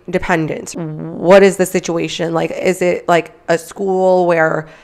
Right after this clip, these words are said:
hey, on a weekly, every other week, monthly basis, we're bringing in different people within the community? Perhaps one day we bring in a firefighter, another day we bring in a garbage man, kind of like, you know, career day,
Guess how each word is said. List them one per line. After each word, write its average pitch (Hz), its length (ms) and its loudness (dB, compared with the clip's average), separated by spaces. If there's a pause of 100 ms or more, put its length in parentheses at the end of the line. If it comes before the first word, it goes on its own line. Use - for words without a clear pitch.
hey, 180 340 2
on 180 180 2
a 175 80 2
weekly, 180 420 -2
every 175 380 2
other 165 300 2
week, 175 360 -2
monthly 170 380 -2
basis, 165 420 -2
we're 165 140 0
bringing 170 380 -2
in 165 240 0
different 165 420 -4
people 160 260 -8
within 160 280 -4
the 156 80 -8
community? 175 760 0 (360)
Perhaps 165 560 0
one 175 180 0
day 170 140 2
we 165 100 -2
bring 165 220 -2
in 160 120 -2
a 156 60 -4
firefighter, 170 800 0
another 170 380 2
day 170 100 4
we 165 140 2
bring 165 280 -2
in 165 200 0
a 165 60 0
garbage 170 520 2
man, - 220 -6
kind 214 260 0
of 233 80 -4
like, 247 240 2
you 226 60 2
know, 202 100 6
career 180 540 2
day, 208 360 6